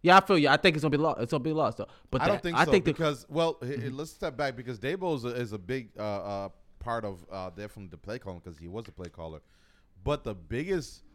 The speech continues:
Speaker 2: love, or the person I was getting the most love in regards to Josh Allen, especially last year when his,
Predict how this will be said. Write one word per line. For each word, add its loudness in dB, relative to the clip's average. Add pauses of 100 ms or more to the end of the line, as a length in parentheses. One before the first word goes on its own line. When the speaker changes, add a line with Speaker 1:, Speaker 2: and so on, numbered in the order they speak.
(360)
Speaker 2:
love, 2 (140)
or -6
the -6
person -8
I -6
was -8
getting -8
the -10
most -6
love -2
in -8
regards -6
to -10
Josh -4
Allen, -6 (100)
especially -10
last -4
year -10
when -10
his, -10